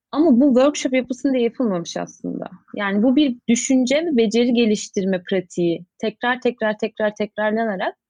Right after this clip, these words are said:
insanın düşünce yapısının, bakış açısının değişmesi, yaklaşımın değişmesi ve bununla bağlantılı olarak da mekanizmalarının,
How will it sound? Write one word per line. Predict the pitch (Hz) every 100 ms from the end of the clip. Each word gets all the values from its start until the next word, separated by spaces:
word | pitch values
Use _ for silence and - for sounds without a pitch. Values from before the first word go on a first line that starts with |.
| _ -
insanın | 269 262 269 330
düşünce | 269 285 269
yapısının, | 277 254 - - 220 202 220 _
bakış | 233 -
açısının | 254 240 - 269 240
değişmesi, | 226 - 185 180 - 139 - _ 233
yaklaşımın | 247 247 247 277 277 262
değişmesi | 214 - 185 180 151 175 - _ _ _ _
ve | 196 214
bununla | 254 294 294 254
bağlantılı | 240 247 247 247 - 285
olarak | 262 226 208 - 262
da | 392 - _ -
mekanizmalarının, | 247 247 269 277 240 214 196 180 175 196